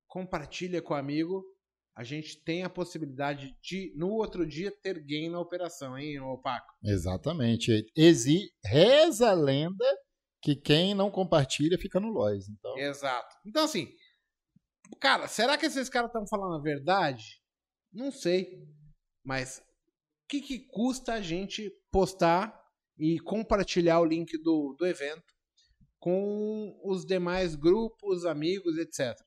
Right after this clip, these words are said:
Speaker 1: Nada. Então, você aí, se não, vai tomar loss amanhã. Fica de olho, clica, compartilha com os amigos e a gente vai falar hoje sobre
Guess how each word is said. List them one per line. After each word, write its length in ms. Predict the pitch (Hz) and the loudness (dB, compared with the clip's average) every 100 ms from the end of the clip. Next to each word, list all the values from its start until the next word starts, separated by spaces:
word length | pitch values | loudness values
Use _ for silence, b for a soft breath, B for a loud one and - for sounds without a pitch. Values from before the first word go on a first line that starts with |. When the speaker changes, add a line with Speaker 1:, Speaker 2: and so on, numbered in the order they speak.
| _ | _
Speaker 1:
Nada. 480 | 233 254 180 143 120 _ _ _ 156 | -8 -4 -4 -6 -12 _ _ _ -10
Então, 400 | 156 190 220 147 | 0 0 0 -4
você 360 | 151 196 190 180 | 0 0 0 2
aí, 240 | 175 208 | 2 0
se 180 | - 160 | -6 -6
não, 320 | 147 180 190 | -6 -6 -6
vai 160 | 160 156 | -6 -4
tomar 300 | 147 147 151 | -6 -4 -2
loss 280 | 143 143 151 | 0 0 -2
amanhã. 380 | 156 151 135 143 _ _ _ _ _ - - | -4 -4 -6 -10 _ _ _ _ _ -20 -18
Fica 340 | - 165 190 | -10 -6 -4
de 100 | 165 | 0
olho, 380 | 147 143 147 156 - _ _ _ - | 0 0 -2 -6 -12 _ _ _ -4
clica, 320 | 190 214 190 | -4 -4 -8
compartilha 760 | 185 180 170 147 - 190 196 185 _ _ _ _ | -6 -2 -2 -2 -6 -4 -6 -6 _ _ _ _
com 160 | 185 185 | -6 -2
os 100 | 170 | 0
amigos 600 | 170 160 185 190 185 - - | 0 2 0 -2 -6 -10 -8
e 80 | 151 | -4
a 60 | 156 | -2
gente 240 | 160 170 | -4 -4
vai 100 | 175 | -6
falar 220 | 165 151 151 | -2 -2 0
hoje 280 | 156 160 - | 0 -2 -6
sobre 420 | 160 160 165 | -4 -2 -2